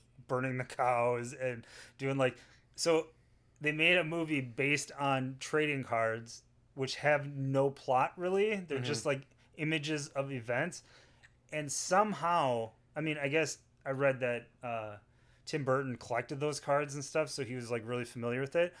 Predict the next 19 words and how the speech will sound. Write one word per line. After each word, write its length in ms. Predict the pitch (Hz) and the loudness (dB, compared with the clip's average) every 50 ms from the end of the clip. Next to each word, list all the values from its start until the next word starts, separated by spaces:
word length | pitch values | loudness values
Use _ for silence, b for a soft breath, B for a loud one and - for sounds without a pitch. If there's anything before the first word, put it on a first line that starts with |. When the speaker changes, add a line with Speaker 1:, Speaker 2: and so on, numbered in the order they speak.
| - 143 | -10 -8
Speaker 2:
Mm-hmm. 220 | 127 123 117 113 | -6 -6 -6 -6
Speaker 1:
So 600 | 104 - - - - 165 151 143 135 131 - - - _ _ _ _ _ _ _ _ _ _ _ _ _ _ - | -6 -4 0 4 4 6 6 6 4 2 0 -4 -10 _ _ _ _ _ _ _ _ _ _ _ _ _ _ -6
if 140 | 165 156 131 | -6 -6 -4
you 120 | 160 165 160 | -4 -4 -2
know 180 | 156 156 165 | 0 0 2
much 200 | 170 170 165 165 | 2 0 0 0
about 200 | 180 160 160 156 | 0 0 0 0
the 60 | 151 | -2
cards, 420 | 139 - - 123 131 147 165 160 b b b b b _ | -4 -2 0 2 2 2 0 -2 b b b b b _
he 200 | - - 180 180 | -8 -6 -6 -6
pieced 420 | - - - 175 175 170 - - | -6 -8 -6 -4 -4 -4 -4 -6
together 460 | - 143 135 139 143 139 139 135 139 | -4 2 4 6 6 6 4 2 0
a 120 | - 127 123 | 0 -2 -2
lot 500 | 127 120 123 127 131 135 143 147 - - | -2 0 2 4 6 6 4 2 0 -4
of 120 | 139 131 | -6 -4
scenes 500 | - - - 151 147 143 139 135 127 - | -4 -4 -2 -2 -2 -2 -2 -2 -4 -6
from 840 | - - - - - - - 147 139 139 139 151 175 196 190 175 180 - - | -10 -14 -14 -14 -12 -4 0 4 6 6 6 4 4 2 -2 -2 -6 -6 -4
the 100 | 143 143 | -4 -4
cards 680 | - - - - 123 135 151 175 196 202 202 196 - | -4 -4 0 4 4 6 6 4 2 0 -2 -6 -12